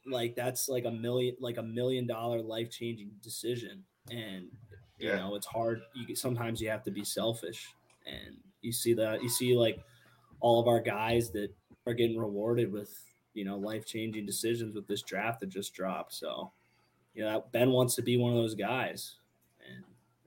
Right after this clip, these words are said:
Speaker 1: maybe he won't, I guess he's not gonna do it finishing up a Bearcat, even though I'd love that. But, you know, I'm just happy for him to have an opportunity to per-, to, uh, chase his dreams.
Speaker 2: Tell the people that don't believe me how much Ben Bryant loves U C.
Speaker 1: Oh, he loves it.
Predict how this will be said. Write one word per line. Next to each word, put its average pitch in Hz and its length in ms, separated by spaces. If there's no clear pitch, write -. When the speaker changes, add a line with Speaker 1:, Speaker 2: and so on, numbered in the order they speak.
Speaker 1:
maybe 110 220
he 113 120
won't, 113 240
I 110 40
guess 117 220
he's 113 280
not 117 340
gonna 117 160
do 113 240
it 95 80
finishing 120 380
up 113 100
a 107 40
Bearcat, 117 540
even 113 180
though 107 140
I'd 104 160
love 107 220
that. 120 320
But, 101 240
you - 80
know, 101 80
I'm 107 140
just 104 160
happy 107 320
for 107 340
him 104 180
to 107 140
have 104 180
an 104 100
opportunity 101 720
to 95 60
per-, - 240
to, 104 200
uh, 101 60
chase 104 300
his 101 120
dreams. 107 580
Speaker 2:
Tell 202 180
the 208 100
people 202 220
that 165 140
don't 143 220
believe 127 280
me 104 100
how 110 180
much 110 260
Ben 98 180
Bryant 90 400
loves 85 260
U 76 100
C. - 220
Speaker 1:
Oh, 151 260
he 113 120
loves 117 400
it. 98 240